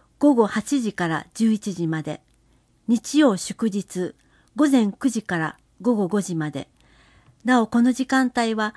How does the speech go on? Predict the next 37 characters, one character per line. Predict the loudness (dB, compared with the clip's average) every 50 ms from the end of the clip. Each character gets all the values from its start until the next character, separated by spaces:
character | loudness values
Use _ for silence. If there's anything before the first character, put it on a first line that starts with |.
| -14 -20 -20 _ -4
小 | 0 4 4 6
児 | 6 4 2
科 | 2 0 0
医 | 0 0
が | 0 0
い | 0 0
な | 0 0
い | 0 0
場 | 0 0 -2 0 0
合 | -2
も | -2 -2
あ | -2 -2
り | -2 -4 -4
ま | -6 -6
す。 | -8 -12 -16 -20 _ _ _ _ _ _ _ _ -4
電 | 0 2 4 4
話 | 4 4 4
に | 2 2 0
て | -2 -4 -6 -6
お | -6 -8
問 | -8 -6 -4 -2
い | -2 -2
合 | -4
わ | -4
せ | -6 -8
く | -10 -8
だ | -8 -8 -8 -8
さ | -8 -8 -8 -8
い。 | -8 -12 _ _ _ _ _ _ _ _ _ _ _ _ _ _ _ _ _ _ _ _ -20 _ _ _
小 | -2 2 4 6 6
児 | 6 4 4
科 | 2 -2 -2
専 | 0 0 2 2 2 2
門 | 0 0 0 0
医、 | -2 -2 -4 -6 _ _ _ _ _ _ _ _ _ _ _
火 | -4 0 2 4
曜、 | 4 4 4 2 0 -4